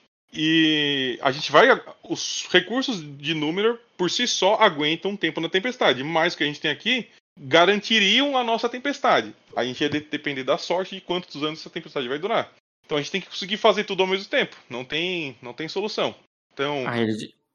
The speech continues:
Speaker 2: aí ele, aí a Fena diz, "Se você va-, é, se você tá pensa-, é, eu sei o que você tá pensando, Elendil. Você quer, você tá pensando em conversar com eles."
Speaker 1: <laughs>
Speaker 2: Cara, ma-, mas eu já te aviso, na hora que você parar, o-, o-, estirar a bandeira branca pra, e,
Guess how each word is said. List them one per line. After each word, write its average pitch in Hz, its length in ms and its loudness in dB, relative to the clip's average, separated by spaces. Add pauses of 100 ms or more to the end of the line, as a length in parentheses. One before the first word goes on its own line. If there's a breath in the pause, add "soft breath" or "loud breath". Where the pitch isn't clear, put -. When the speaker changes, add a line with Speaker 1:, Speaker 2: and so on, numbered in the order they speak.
(100)
Speaker 2:
aí 123 200 2
ele, 117 760 -4 (260)
aí 123 220 4
a 127 220 4
Fena 131 260 2
diz, 120 240 -2
"Se - 100 -2
você 170 220 4
va-, 139 220 -4
é, 127 200 2
se 127 140 -4
você 151 200 0
tá 208 100 0
pensa-, 185 380 -2
é, 117 400 -2
eu 127 60 -4
sei - 180 2
o - 60 0
que - 60 -6
você 180 180 2
tá 175 80 2
pensando, 139 440 2
Elendil. 107 380 -4 (240)
Você - 200 -6
quer, 139 420 2
você 143 260 2
tá 143 100 4
pensando 147 400 0
em 147 60 -4
conversar 143 480 2
com 170 120 0
eles." 107 440 -2 (340)
Speaker 1:
<laughs> 156 480 -8
Speaker 2:
Cara, 120 220 0
ma-, 156 220 2
mas 151 200 4
eu 165 60 2
já 170 140 6
te 170 140 2
aviso, 127 440 2
na 123 100 0
hora 139 160 4
que - 120 -10
você 165 180 0
parar, 143 580 2
o-, 139 340 -2
o-, 135 60 -2
estirar 131 220 2
a - 20 -4
bandeira 147 300 4
branca 117 340 0
pra, - 200 -4
e, 120 220 -4